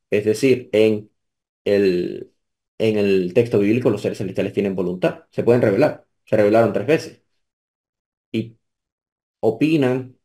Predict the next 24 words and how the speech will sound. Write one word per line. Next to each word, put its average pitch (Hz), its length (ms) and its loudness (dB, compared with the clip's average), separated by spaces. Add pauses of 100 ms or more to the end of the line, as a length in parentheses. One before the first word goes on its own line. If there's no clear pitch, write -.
aportan, 143 760 4
hacen 117 220 0
lo 101 80 -2
que 92 100 -12
quieren, 147 440 0 (180)
porque - 240 -10
son 110 160 -4
libres, - 440 -6 (340)
son 101 200 -4
como, 107 280 -2
son 113 180 -4
como 120 160 0
nosotros. 117 380 -4 (160)
De 113 160 4
hecho, - 320 -2 (420)
el 107 100 -2
ser 107 120 2
humano 104 240 2
originalmente 101 540 0
era 90 120 -6
parte 90 200 -6
del 90 80 -10
concilio 87 300 -8
divino. 117 380 -6